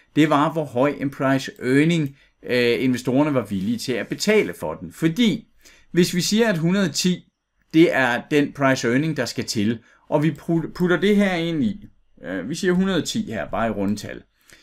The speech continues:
Hvis de i løbet af tyve seksogtyve, ved udgang, eller her,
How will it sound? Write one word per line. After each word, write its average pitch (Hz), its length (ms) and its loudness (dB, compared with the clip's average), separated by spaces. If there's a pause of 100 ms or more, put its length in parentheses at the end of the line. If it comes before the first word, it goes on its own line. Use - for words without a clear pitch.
(140)
Hvis 139 160 2
de 170 160 0
i 156 40 0
løbet 190 320 2
af 165 140 2
tyve 208 300 0
seksogtyve, 156 840 2
ved 156 80 0
udgang, 170 440 0
eller 98 200 0
her, 131 280 0